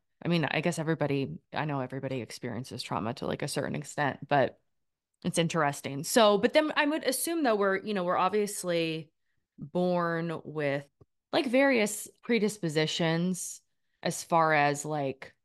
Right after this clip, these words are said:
what type of protectors would form, right? I would think you'd see, like, similarities within families or similarities within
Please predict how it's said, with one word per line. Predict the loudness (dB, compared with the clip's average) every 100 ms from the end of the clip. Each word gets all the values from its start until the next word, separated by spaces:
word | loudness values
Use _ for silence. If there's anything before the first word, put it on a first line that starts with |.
| -14
what | -8 0 0 0
type | -4 -2 -2 -2
of | -2 -2 -2 -8 -18 -20 -2
protectors | -2 0 -2 -2 0 0 0 -2 -2 -6 -12 -12
would | -2 4 4 4
form, | -2 -2 0 -2 -2 -4 -10 _ _ -6
right? | -2 0 0 -4 _ _ _ -8
I |
would | -4
think | -2 -2
you'd | -4 -4
see, | -6 -2 0 0
like, | -2 -2
similarities | -2 0 2 2 2 0 0 -2 -4 -4
within | -6 -4 -2 -2 -4 -6 _ _ -4
families | 0 0 0 -2 -2 -4
or | -4 -4
similarities | -2 -2 0 0 0 -2 -4 -4
within | -6 -2 -2 -2 -2 -4